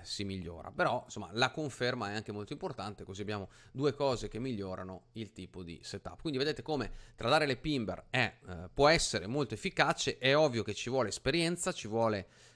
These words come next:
eh, formazione su questo. Noi su Air Forex la facciamo da tanti anni, ripeto, non è uno di quei... Eh, pattern, eh, come dire, magici che si mettono su un trading system e si fanno lavorare da soli, assolutamente no.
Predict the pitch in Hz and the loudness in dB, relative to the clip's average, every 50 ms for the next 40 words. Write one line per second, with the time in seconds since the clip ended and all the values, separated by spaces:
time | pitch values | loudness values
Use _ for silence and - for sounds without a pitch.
0 | _ - - 98 95 90 - - 143 131 127 139 - - - 147 120 104 107 - | _ -4 -2 -2 -2 -2 0 2 2 2 2 2 0 0 0 2 2 0 0 -2
1 | 185 165 - 147 139 143 143 - - 110 107 131 147 139 113 - - 107 104 107 | -2 2 4 6 6 6 4 2 -2 -2 0 0 0 0 0 -2 -2 -2 -2 -2
2 | - - 139 123 110 95 - - - - - 107 113 127 120 - 110 - - 131 | 2 4 4 4 4 4 0 -6 -8 -8 -4 0 2 2 2 0 -2 -2 0 0
3 | 120 110 104 98 107 110 107 107 - 165 147 123 113 113 117 123 139 160 170 165 | 2 2 0 0 0 0 -2 0 2 2 4 4 2 2 2 4 4 2 2 0
4 | - - - - - - 104 123 120 - 139 139 131 110 - - 98 85 82 101 | -6 -14 -20 -8 -6 -2 0 0 2 6 8 8 8 6 4 0 -6 -6 -4 -2
5 | 110 120 127 123 127 151 156 135 98 - - - 131 135 131 113 104 101 - 131 | -2 0 0 2 4 4 4 4 2 -2 -4 -4 -2 -2 -2 -2 -4 -4 0 2
6 | 135 135 131 117 92 - - - - - - - - 110 107 104 101 101 101 101 | 4 4 4 2 0 -4 -10 -20 -20 -20 -10 -2 2 2 4 4 2 2 2 0
7 | 101 98 98 95 95 95 92 92 90 87 90 87 87 90 87 82 - 87 - _ | 0 0 0 0 -2 -2 -2 -4 -4 -6 -8 -8 -8 -10 -10 -12 -16 -18 -18 _
8 | - 131 143 143 - - - 147 139 135 123 135 139 139 139 139 139 139 123 101 | 10 10 12 12 10 6 6 8 8 8 6 4 2 2 2 2 0 0 -2 -4
9 | 101 101 104 101 98 98 98 98 - - 110 110 107 120 117 104 104 101 95 101 | -4 -2 -2 -2 0 0 -2 -2 -2 2 2 4 6 6 6 6 4 2 2 2
10 | 110 127 143 151 147 139 139 - - - 151 147 127 - 110 - - 110 117 123 | 2 4 4 4 4 2 -2 -2 0 2 2 2 2 0 -2 0 0 0 0 0
11 | 117 - 107 104 101 - 107 95 110 107 101 107 101 - - 151 139 - 143 120 | -2 -2 -6 -6 -6 -6 -4 -2 -2 0 0 0 0 2 2 2 4 2 0 -2
12 | 101 - 104 113 107 107 104 92 98 98 90 - 92 - 104 95 87 85 110 110 | -2 -2 -2 -2 0 0 0 0 0 -2 -2 -2 -2 0 0 -2 0 0 0 0
13 | - - 117 110 107 - 101 104 104 101 - 147 156 165 180 185 180 | 0 0 0 -2 -2 -2 -2 -2 -2 4 6 6 8 8 8 6 4